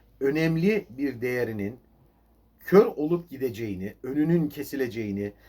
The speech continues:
teknik adamlık kariyerinin çok büyük zarar göreceğini düşündü-, düşünüyorlar. Ve o tek, e, o kişiler Şenol Güneş'in tecrübesiyle, yaşadığı olgunlukla, deneyimlerle, elde ettiği başarılarla bugün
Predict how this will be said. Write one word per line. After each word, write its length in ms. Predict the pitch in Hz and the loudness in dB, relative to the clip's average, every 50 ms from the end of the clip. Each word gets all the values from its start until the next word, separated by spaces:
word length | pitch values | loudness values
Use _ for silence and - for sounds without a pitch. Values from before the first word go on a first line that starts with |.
| - - _ | -20 -10 _
teknik 320 | - 151 156 202 202 196 | -4 -2 -2 -2 2 2
adamlık 400 | 180 165 160 160 165 160 160 - | 2 2 2 0 0 -2 -4 -4
kariyerinin 540 | - 151 147 147 156 151 147 147 156 156 151 | -4 -2 0 2 2 2 2 2 -2 -4 -4
çok 280 | - 196 202 - - | -4 -4 -4 -4 -4
büyük 180 | 160 156 151 - | -8 -8 -6 0
zarar 280 | 131 131 131 156 156 143 | 0 4 4 6 4 4
göreceğini 580 | 131 131 127 123 113 104 127 127 131 131 117 | 2 0 -2 -2 -4 -6 -8 -6 -6 -8 -10
düşündü-, 380 | 95 - - 131 123 117 110 - - _ _ 82 | -10 -12 -12 -10 -8 -10 -10 -12 -14 _ _ -14
düşünüyorlar. 680 | 98 101 - 110 104 90 87 85 78 78 76 - - _ _ _ - - - - - - - | -14 -12 -8 -6 -6 -6 -6 -6 -8 -10 -14 -18 -20 _ _ _ -20 -20 -20 -20 -20 -2 0
Ve 160 | 135 151 - - | 2 2 2 2
o 120 | - 202 | 2 2
tek, 260 | 196 - 262 196 - 131 | 2 2 -2 -2 -2 -4
e, 140 | 151 151 - - | -6 -6 -2 2
o 140 | 196 220 | 2 2
kişiler 520 | 202 - 220 185 - 135 113 107 104 98 - _ _ _ _ _ _ _ | 2 2 -4 -4 -4 -6 -4 -4 -6 -6 -8 _ _ _ _ _ _ _
Şenol 380 | _ - - 147 147 185 214 220 | _ -8 -4 0 4 4 4 4
Güneş'in 400 | 185 175 180 156 - - 180 190 | 2 0 -2 -2 -2 -2 -2 -2
tecrübesiyle, 960 | 185 - 131 123 120 123 - 151 151 156 151 147 - 175 170 147 131 123 - - _ _ _ _ _ _ _ | -2 -4 -6 -6 -6 0 2 4 4 4 2 0 -2 -4 0 0 0 0 -2 -6 _ _ _ _ _ _ _
yaşadığı 480 | 92 110 120 - 151 139 143 160 165 160 | -8 -8 -6 -2 -4 -2 0 0 -2 -2
olgunlukla, 840 | - - 135 139 131 131 143 143 151 156 151 - - 139 123 113 104 | 0 0 -2 -2 0 0 0 0 0 0 -2 -2 -2 -2 -2 0 -2
deneyimlerle, 880 | 113 117 131 135 139 147 147 139 147 156 160 147 131 123 110 98 - _ _ _ _ _ _ _ _ _ - _ _ - | -4 -2 0 0 0 0 2 4 6 6 6 6 4 2 0 0 -4 _ _ _ _ _ _ _ _ _ -20 _ _ -6
elde 240 | 127 135 131 160 | -6 -2 0 2
ettiği 360 | 175 175 175 - 175 165 151 143 | 0 0 0 -2 -4 -2 -2 -2
başarılarla 800 | 135 - - 151 147 143 156 156 151 143 131 120 101 - 120 151 | -4 -2 -2 -2 -2 0 2 4 4 4 4 0 -4 -4 -2 0
bugün 400 | 190 185 170 160 165 170 - | 0 2 2 2 0 0 -4